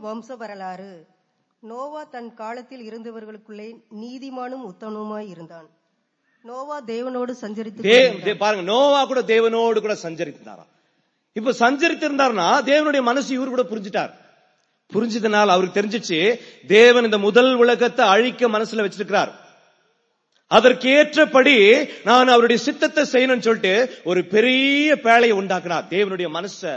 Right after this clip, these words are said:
Speaker 2: அவர் புரிஞ்சுட்டார். இதுதாங்க oneness. ரெண்டு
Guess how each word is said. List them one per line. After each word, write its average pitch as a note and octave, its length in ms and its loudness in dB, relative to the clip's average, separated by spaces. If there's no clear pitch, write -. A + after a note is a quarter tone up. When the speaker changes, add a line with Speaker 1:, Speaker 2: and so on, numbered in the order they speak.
Speaker 2:
அவர் B2+ 180 -16
புரிஞ்சுட்டார். A2+ 460 -18
இதுதாங்க D#3 380 -6
oneness. C#3 300 -12
ரெண்டு A#3 380 -4